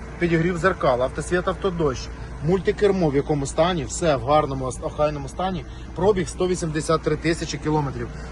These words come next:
Сидіння у нас також максимальні, друзі, це в нас зовнішній і внутрішній S-Line, пояснюю. Тут просто легенька притертість, воно нічого не порване.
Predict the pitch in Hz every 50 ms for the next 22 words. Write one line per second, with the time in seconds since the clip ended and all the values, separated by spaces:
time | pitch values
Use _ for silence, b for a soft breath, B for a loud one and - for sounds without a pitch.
0 | - - - 196 196 170 185 208 180 170 156 147 147 147 - - - - - 175
1 | 151 120 139 170 175 160 - - 175 165 160 160 170 185 196 185 156 139 131 151
2 | 185 180 147 135 127 - - 170 165 160 156 143 - 139 170 202 233 226 180 -
3 | 139 127 127 139 165 170 - 165 139 135 139 143 151 147 - 156 131 120 - 135
4 | 139 147 139 - - 123 107 B B B B B B B B - 240 196 - 190
5 | 202 190 - - 175 170 165 170 170 160 185 175 202 208 196 - 226 220 196 -
6 | 165 147 - 156 165 170 170 170 165 151 180 175 170 170 170 160 - 196 214 202
7 | 185 170 156 139